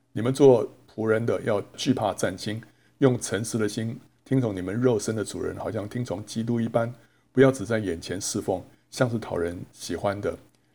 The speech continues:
要像基督的仆人，从心里遵行神的旨意，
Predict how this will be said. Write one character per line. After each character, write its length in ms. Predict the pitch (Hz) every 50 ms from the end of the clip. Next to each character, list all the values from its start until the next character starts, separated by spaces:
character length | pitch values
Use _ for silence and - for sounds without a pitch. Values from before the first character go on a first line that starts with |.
| _ _
要 140 | - 139 131
像 320 | 131 - 139 117 113 104
基 200 | - - - 131
督 140 | 123 135 139
的 100 | 127 113
仆 220 | - - - -
人， 220 | 90 87 82 82 - - _ _ _ _ _ _
从 260 | - - - 107 127
心 240 | - - 147 139 139
里 120 | 113 95
遵 240 | - - 123 120 127
行 260 | 123 - 98 98 101
神 260 | - - - 90 92
的 120 | 104 104 101
旨 240 | - - - 82
意， 200 | 87 90 90 87